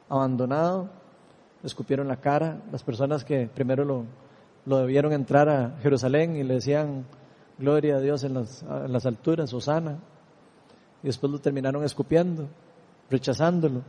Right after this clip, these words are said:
Pero Jesús aún así supo derrotar al enemigo por medio de la relación con su Padre, a pesar de todas las cosas que se presentaron y toda la tentación que se le presentó.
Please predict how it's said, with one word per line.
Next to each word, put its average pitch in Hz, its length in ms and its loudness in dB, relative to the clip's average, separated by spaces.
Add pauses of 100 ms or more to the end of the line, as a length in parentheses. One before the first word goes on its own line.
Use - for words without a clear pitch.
(1400)
Pero 220 140 6
Jesús 226 340 4
aún 254 160 4
así 247 540 2
supo 214 340 4
derrotar 196 360 4
al 208 100 6
enemigo 185 560 2 (1300)
por 202 120 4
medio 175 200 8
de 190 60 8
la 190 100 8
relación 147 380 4
con 175 140 -2
su 180 120 -2
Padre, 226 560 4 (560)
a 143 80 -6
pesar 160 360 0
de 160 80 -6
todas 175 200 8
las 175 160 4
cosas 160 420 0
que 196 140 -6
se 208 100 -2
presentaron 220 600 2
y 190 60 2
toda 262 280 6
la 285 100 4
tentación 214 840 6 (560)
que 156 100 2
se 156 120 4
le 156 80 10
presentó. 147 640 2